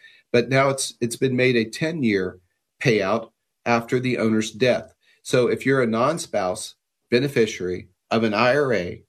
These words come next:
that you inherit from a loved one, you now have T minus ten years and counting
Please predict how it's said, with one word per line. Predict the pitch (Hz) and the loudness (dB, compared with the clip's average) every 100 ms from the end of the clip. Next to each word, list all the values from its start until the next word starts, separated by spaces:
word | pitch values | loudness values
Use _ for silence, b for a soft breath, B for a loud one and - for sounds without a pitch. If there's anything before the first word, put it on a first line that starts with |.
| - | -2
that | 113 | 0
you | 110 127 | 2 0
inherit | 127 123 101 113 - | 2 0 0 -4 -6
from | 127 123 | -2 0
a | |
loved | 127 123 104 | 0 0 0
one, | 92 98 120 _ _ _ B B B | -4 -8 -10 _ _ _ B B B
you | 120 | 2
now | 139 131 | 2 0
have | 117 110 107 - _ _ | 0 0 -2 -6 _ _
T | - 139 | -2 0
minus | 131 123 107 | 2 0 0
ten | - 151 135 | -2 0 0
years | 131 127 120 | 0 -2 -4
and | 113 | -2
counting | 139 123 110 110 | 0 0 -2 -4